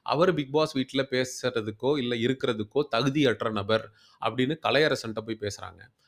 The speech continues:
கலையரசனை பத்தி கேவலமா கன்ஃபெஷன் ரூம்ல Bigg Boss-ட்ட போய் நாமினேட் பண்ணி மேக்கர்ஸே,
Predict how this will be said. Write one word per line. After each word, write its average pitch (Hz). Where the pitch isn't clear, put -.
கலையரசனை 151
பத்தி 139
கேவலமா 139
கன்ஃபெஷன் 131
ரூம்ல 127
Bigg 123
Boss-ட்ட 143
போய் 131
நாமினேட் 143
பண்ணி 113
மேக்கர்ஸே, 180